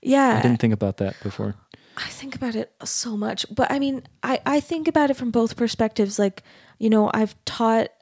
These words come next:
Speaker 1: at a couple of different universities as, like, adjunct faculty, and, and I also have experience, you know, a-, as, as, you know, I have a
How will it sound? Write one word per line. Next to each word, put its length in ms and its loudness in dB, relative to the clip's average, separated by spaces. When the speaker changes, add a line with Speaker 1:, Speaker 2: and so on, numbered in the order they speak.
Speaker 1:
at 140 2
a 40 0
couple 360 2
of 100 0
different 320 -2
universities 760 0
as, 160 -2
like, 220 -2
adjunct 380 -2
faculty, 560 -2
and, 180 -4
and 160 4
I 80 4
also 260 2
have 600 4
experience, 720 2
you 80 4
know, 300 2
a-, 240 -2
as, 460 2
as, 300 -2
you 120 -2
know, 100 2
I 60 0
have 320 -2
a 120 -4